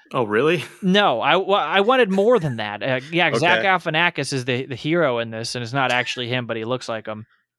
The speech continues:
Speaker 1: That's
Speaker 2: Uh,
Speaker 1: Macon Blair.
Speaker 2: Macon, yeah. And, uh,
Speaker 1: He's,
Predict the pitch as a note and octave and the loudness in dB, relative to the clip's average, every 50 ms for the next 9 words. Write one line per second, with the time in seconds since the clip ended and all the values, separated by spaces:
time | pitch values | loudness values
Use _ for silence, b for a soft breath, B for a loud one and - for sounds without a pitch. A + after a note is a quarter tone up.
0 | _ _ _ _ - - - A#2+ A2+ G#2+ G#2+ A2 A2 A2+ A2+ - B2+ A#2+ - A2 | _ _ _ _ -20 -12 -8 -8 -6 -6 -2 0 0 0 0 -2 -4 -4 -2 -2
1 | G2+ G2+ G2+ F#2+ F#2+ G2 G2+ C#3 D3 - - A#2+ A2 A2+ A#2 A#2+ A#2 A2+ A2 G#2+ | 0 2 2 2 0 0 0 -2 -2 -4 -6 -8 -8 -6 -4 -4 -2 -2 -2 -4
2 | A2+ B2 - _ - A#2+ A#2+ A2+ A2+ A#2 A2+ A2+ A2 G#2+ A2 G#2 F#2+ - - - | -6 -10 -14 _ -14 -12 -12 -10 -10 -10 -8 -6 -4 -4 -4 -4 -6 -8 -12 -14
3 | - - | -16 -18